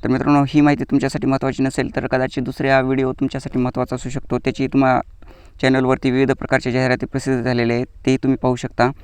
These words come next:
तर पहा, ही जाहिरात आपण कव्हर करणार आहोत. तर पहा, जाहिरातीमध्ये काय म्हटलं आहे, महाराष्ट्र शासनाच्या उच्च व तंत्र शिक्षण विभागाकडून प्राप्त मागणीपत्रानुसार प्राचार्य, शासकीय अभियांत्रिकी महाविद्यालय, महाराष्ट्र अभियांत्रिकी शि-,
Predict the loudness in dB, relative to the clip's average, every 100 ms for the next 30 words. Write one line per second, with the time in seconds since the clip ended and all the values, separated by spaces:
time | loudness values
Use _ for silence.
0 | -20 -20 -20 -8 -8 2 4 4 4 2
1 | 4 4 4 2 0 0 0 0 0 2
2 | 2 0 -2 -16 -20 -20 -20 -20 2 4
3 | 6 6 6 6 4 4 2 4 4 4
4 | 4 4 4 4 2 0 -2 -4 -2 -2
5 | -2 -4 -6 -4 0 0 2 0 0 -4
6 | -4 -2 2 4 4 0 -4 0 -2 0
7 | 0 2 0 -2 -2 -2 -2 2 0 0
8 | -10 -20 -20 0 4 6 6 4 4 2
9 | -2 2 2 4 4 2 2 -2 2 2
10 | 2 2 2 2 4 4 4 0 -2 -2
11 | -2 0 2 0 0 -4 -4 -14